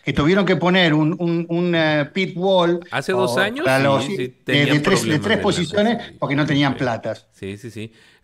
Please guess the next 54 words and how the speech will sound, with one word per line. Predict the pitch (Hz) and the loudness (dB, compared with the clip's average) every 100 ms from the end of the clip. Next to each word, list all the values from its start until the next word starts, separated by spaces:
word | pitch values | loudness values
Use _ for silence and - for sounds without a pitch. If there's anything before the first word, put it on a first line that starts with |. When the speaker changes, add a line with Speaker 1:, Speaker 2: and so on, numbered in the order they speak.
| - | -4
Speaker 2:
Pero | 143 | -2
Speaker 1:
Entonces | |
Speaker 2:
tanto | 139 190 185 | 0 0 2
se | |
Speaker 1:
pone | 160 160 | 4 4
más | 151 | 4
Speaker 2:
habló | 175 | 6
de | 196 | 4
que | 147 | 4
Speaker 1:
plata. | |
Speaker 2:
ahora | 180 208 | 2 0
sí | 196 202 | -2 -2
llegó | 190 180 | 0 0
MoneyGram | 175 156 151 160 160 139 135 127 | 0 -2 -2 -4 -4 -2 -2 -4
y | |
ya | 120 139 | -4 -4
nos | 143 | -4
va | 135 | -6
a | 131 | -6
poner | 123 120 | -8 -6
el | 117 | -6
dinero | 110 104 107 107 | -8 -8 -6 -6
que | 101 | -8
nos | 95 | -10
hacía | 101 95 107 | -12 -10 -12
falta | - 107 120 123 123 | -6 -4 -4 -4 -6
y | 117 | -6
todo | 131 139 | -6 -2
eso, | 165 147 151 160 | 0 2 4 4
Speaker 1:
Ah, | |
Speaker 2:
y | 170 170 | 4 2
Speaker 1:
en-, | 147 143 | 0 0
bueno, | - - | 2 4
entonces, | 196 - | 4 2
Speaker 2:
¡guau, | |
Speaker 1:
perdóname, | 180 175 - | 2 2 2
Speaker 2:
guau, | 180 | 2
Speaker 1:
entonces | 170 - | 0 0
Speaker 2:
guau, | |
Speaker 1:
tiene | 208 196 | 0 2
Speaker 2:
guau! | |
Speaker 1:
razón. | 180 175 196 208 202 - - - - - - - | 2 2 0 -2 -6 -16 -20 -20 -2 0 4 8
Speaker 2:
Volvió | 151 160 160 220 | 8 8 4 4
Speaker 1:
Bueno. | |
Speaker 2:
a | |
quedar | 269 262 262 | 4 2 2
Gunther | 254 262 269 254 | 0 -4 -4 -4
Steiner | 254 254 262 240 | -4 -6 -6 -4
en | 208 | -4
la | 196 | -4
décima. | 226 262 240 226 185 | -6 -6 -8 -6 -2
O | 208 | 0
sea, | 262 220 | 0 0
yo, | 226 | -2